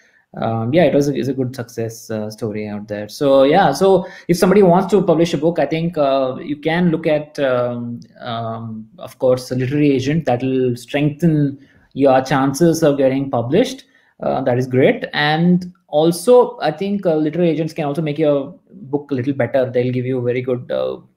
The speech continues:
criticism, uh, constructive criticism, make sure that it's a better thing.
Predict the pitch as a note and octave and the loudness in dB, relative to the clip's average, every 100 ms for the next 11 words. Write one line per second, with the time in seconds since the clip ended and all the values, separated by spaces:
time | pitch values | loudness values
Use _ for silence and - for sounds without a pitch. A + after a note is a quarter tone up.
0 | - C2 C#2 - D3+ C#3+ C3 B2 B2 B2 | -20 _ _ -10 -8 -8 -10 -6 -4 -2
1 | B2 A#2+ A#2 A#2 C3 E3+ F3+ - B2 - | -4 -4 -6 -4 -4 -6 -6 -12 -14 -10
2 | B2 A#2+ B2 B2 C3 D3 - D3 C3+ B2+ | -10 -6 -6 -6 -4 -6 0 2 2 0
3 | - - C3+ C3 A#2+ B2 B2+ B2 A#2+ A#2 | -14 -18 -16 -12 -6 -4 -4 -6 -6 -8